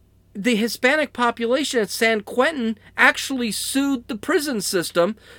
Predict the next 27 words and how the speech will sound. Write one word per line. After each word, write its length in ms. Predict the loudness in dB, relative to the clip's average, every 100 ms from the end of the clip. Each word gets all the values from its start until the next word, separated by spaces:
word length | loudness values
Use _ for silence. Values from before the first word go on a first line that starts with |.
| -10
because 220 | -2 0
they 100 | 0
couldn't 240 | 0 0 0
get 160 | -2
chili 360 | -2 0 2 2
peppers 440 | 4 0 2 0
on 160 | 2 2
them. 120 | 2
The, 100 | -2
the 180 | -2 -4
prison 340 | -4 -6 -4
system 300 | -6 -8 -8
said, 180 | -2 -2
"You 80 | -2
can't 200 | -4 -2
have 120 | -4
chili 260 | -2 -4 -2
peppers 460 | -2 -2 -2 -4 -6 -20 -12 4
'cause 280 | 4 4 -10
where 380 | -18 0 4 4
does 140 | 4
pepper 320 | 4 4 6
spray 280 | 2 2 0
come 240 | 2 0 0
from? 200 | -2 0
Chili 260 | 4 6
peppers." 540 | 6 2 -6 -12 -14